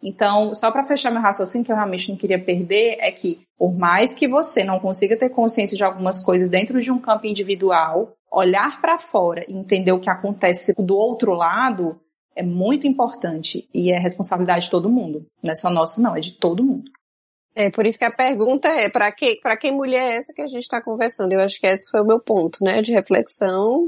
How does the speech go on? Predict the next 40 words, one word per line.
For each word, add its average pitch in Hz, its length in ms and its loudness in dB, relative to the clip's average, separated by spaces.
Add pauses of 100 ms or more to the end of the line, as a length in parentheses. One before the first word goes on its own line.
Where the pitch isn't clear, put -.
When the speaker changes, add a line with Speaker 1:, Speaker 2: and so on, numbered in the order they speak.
Speaker 2:
e 214 80 0
eu 202 100 2
acho 196 220 -2
que 226 80 -2
nenhuma 214 240 2
de 233 100 -4
nós 220 280 0
estamos 220 400 -4
aqui, 214 500 -2 (260)
é, 185 680 2 (160)
estamos 226 320 2
também 220 240 2
sujeitas 226 640 0
a, 208 220 2 (340)
né, 202 120 -2
a 208 100 0
refletir 233 460 0
sobre 220 320 0
isso. 170 120 -2
Que - 80 -2
mulher 226 420 2
é 185 40 4
essa - 180 -4
da 185 120 -4
qual 185 160 -4
eu 151 60 -6
converso, 180 540 -2
né? 185 140 0 (380)
Eu 202 100 -12
tô 196 100 0
conversando 196 340 0
aqui 190 140 -4
com 208 140 0
vocês, 208 560 0
eu 240 80 -2
vou 202 140 0
conversar 196 440 0
com 208 60 -6
outro 190 240 0
grupo, 214 640 0